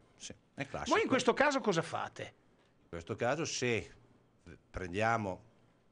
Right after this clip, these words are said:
Speaker 1: la persona nell'atto di lasciare una cosa, facciamo i verbali. Se non vediamo nessuno, facciamo la segnalazione al comune
Speaker 2: Senti una cosa,
Speaker 1: e
Speaker 2: Ennio, ti,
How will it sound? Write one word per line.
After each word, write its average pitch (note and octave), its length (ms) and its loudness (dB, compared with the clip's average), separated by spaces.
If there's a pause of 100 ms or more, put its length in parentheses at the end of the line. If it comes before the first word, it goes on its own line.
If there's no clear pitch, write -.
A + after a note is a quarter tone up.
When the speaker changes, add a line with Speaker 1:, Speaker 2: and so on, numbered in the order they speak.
(320)
Speaker 1:
la F2+ 120 -8
persona G#2 680 -2
nell'atto F2+ 920 -4
di D#2 200 -12
lasciare E2+ 720 -4 (200)
una F2 80 -14
cosa, G#2 300 -8
facciamo F2 480 -8
i E2+ 80 -12
verbali. D#2+ 640 -8 (960)
Se A2 500 -4
non F#2 200 -8
vediamo F2 420 -6
nessuno, C3 560 -4
facciamo F2 420 -6
la E2+ 60 -4
segnalazione E2+ 600 -8
al F2+ 100 -8
comune B2+ 480 -2
Speaker 2:
Senti C#4 280 2
una E4+ 160 6
cosa, F3+ 380 4
Speaker 1:
e D#3+ 60 4
Speaker 2:
Ennio, - 120 2
ti, D3 60 0